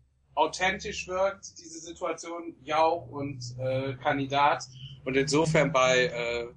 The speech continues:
Wer wird Millionär, da lasse ich überhaupt nichts Negatives drauf kommen. Und ich finde persönlich auch nicht, dass sich die Show in irgendeiner Form abgenutzt hat. Die Quoten und viele andere Leute, die da anderer Meinung sind, sagen zwar was anderes, aber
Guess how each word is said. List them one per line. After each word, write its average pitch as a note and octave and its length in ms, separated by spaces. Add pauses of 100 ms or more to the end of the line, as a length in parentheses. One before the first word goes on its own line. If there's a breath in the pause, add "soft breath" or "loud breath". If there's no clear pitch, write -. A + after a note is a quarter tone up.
Wer C#3 200
wird C#3 160
Millionär, C3 400
da D3 80
lasse C3+ 240
ich C#3 80
überhaupt C#3 320
nichts D3+ 240
Negatives C#3+ 540
drauf B2+ 220
kommen. E3+ 320 (300 soft breath)
Und D3 120
ich D3 120
finde F3+ 380
persönlich G3 540
auch F3 140
nicht, F#3 220
dass E3+ 160
sich E3+ 240
die D3+ 220
Show F3+ 300
in D3+ 100
irgendeiner D#3+ 320
Form B2+ 240
abgenutzt F#3+ 580
hat. F3+ 220 (420 loud breath)
Die C#3+ 120
Quoten F#3 480
und D3 140
viele D3+ 280
andere E3 640
Leute, D#3 460
die D3 140
da C#3 160
anderer D3+ 300
Meinung D3 300
sind, C#3 220
sagen C#3 240
zwar C3 140
was A#2+ 120
anderes, E3+ 420
aber C3+ 400